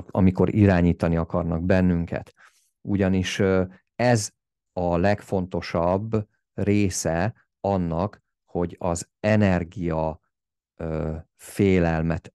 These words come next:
keltsék az emberekben. Ugye ott vannak az üzemanyagok, nyilván erre is Magyarországon ott vannak, a, vagy ott voltak legalábbis az árstopp a-, az üzemanyag árstoppal, ö, ott van a világban az, hogy az összes energiaszámla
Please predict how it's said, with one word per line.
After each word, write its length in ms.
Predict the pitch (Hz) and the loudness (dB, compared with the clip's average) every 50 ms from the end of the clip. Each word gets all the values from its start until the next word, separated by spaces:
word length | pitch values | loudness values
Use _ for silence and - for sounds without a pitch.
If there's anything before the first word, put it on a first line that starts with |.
| - | -20
keltsék 460 | _ - 98 87 82 - - 78 - 87 | _ -4 -2 -2 -2 -2 -4 -6 -6 -6
az 140 | 85 - | -4 -2
emberekben. 600 | 85 80 80 78 82 - 80 78 - - 67 60 - | -2 -2 -2 -2 -4 -4 -6 -8 -8 -10 -10 -10 -10
Ugye 240 | - 95 95 98 98 | -10 -6 -4 -2 -2
ott 180 | 123 127 - | -2 -2 -4
vannak 200 | - 107 98 - | -4 -6 -6 -6
az 120 | - - - | -8 -8 -6
üzemanyagok, 720 | 92 104 - 113 98 98 95 92 85 90 90 87 - - _ - - - _ _ _ _ _ | -4 0 2 2 4 4 2 2 0 0 -2 -2 -2 -6 _ -20 -20 -20 _ _ _ _ _
nyilván 380 | - 104 98 95 90 90 85 | -6 -4 -2 0 0 0 0
erre 180 | 87 87 85 85 | 2 2 0 0
is 140 | 82 - - | -2 -4 -6
Magyarországon 680 | - 92 90 85 85 85 82 82 - - 87 82 85 87 | -6 -6 -4 -4 -4 -4 -6 -6 -8 -10 -8 -8 -8 -8
ott 160 | 85 85 - | -8 -10 -8
vannak, 340 | - 87 82 82 80 - - | -8 -6 -6 -6 -6 -6 -6
a, 280 | 80 80 80 - 87 | -6 -4 -4 -4 -4
vagy 140 | 82 87 87 | -4 -4 -4
ott 140 | 87 85 - | -4 -4 -2
voltak 360 | - 90 87 82 - 87 - | -2 -4 -2 -2 -4 -6 -6
legalábbis 500 | - 87 82 85 85 85 85 92 - - | -6 -6 -4 -4 -6 -6 -6 -8 -6 -6
az 180 | 76 76 82 90 | -6 -4 -2 -2
árstopp 560 | 87 90 90 90 - - - 87 - - - | 0 0 0 -2 -4 -6 -8 -8 -6 -4 -4
a-, 240 | 87 85 85 - - _ _ _ _ _ _ _ _ _ | -4 -4 -4 -6 -8 _ _ _ _ _ _ _ _ _
az 360 | - - - 85 82 87 90 | -16 -12 -10 -8 -8 -4 -4
üzemanyag 440 | 104 98 117 110 104 104 95 90 92 | 0 2 4 4 6 6 4 4 4
árstoppal, 800 | 92 87 87 - - - 98 82 - - 92 87 87 85 80 - - - _ _ _ | 2 0 0 -2 -4 -6 -6 -6 -4 -4 -4 -2 -2 -4 -6 -10 -16 -20 _ _ _
ö, 360 | _ 107 - 85 82 82 85 - - | _ -10 -8 -6 -4 -4 -4 -6 -2
ott 220 | - 127 107 - | 0 0 0 0
van 140 | - 101 95 | -2 -2 -2
a 60 | 92 | -2
világban 720 | 85 90 101 92 85 85 82 78 87 87 87 85 82 85 85 - | -2 0 0 0 2 0 -2 -4 -6 -4 -4 -4 -2 -4 -6 -8
az, 280 | - 95 90 87 - - | -6 -6 -6 -6 -6 -8
hogy 120 | 90 87 | -6 -6
az 120 | 85 - - | -6 -6 -4
összes 360 | - 104 95 - - - - | -2 -2 -2 -2 -2 -6 -8
energiaszámla 1120 | - - 110 90 87 87 85 87 90 85 85 - - 98 87 85 85 85 87 87 85 85 | -6 -6 -4 -2 -2 -2 -2 -2 -4 -4 -4 -4 -6 -6 -4 -4 -6 -6 -4 -4 -4 -6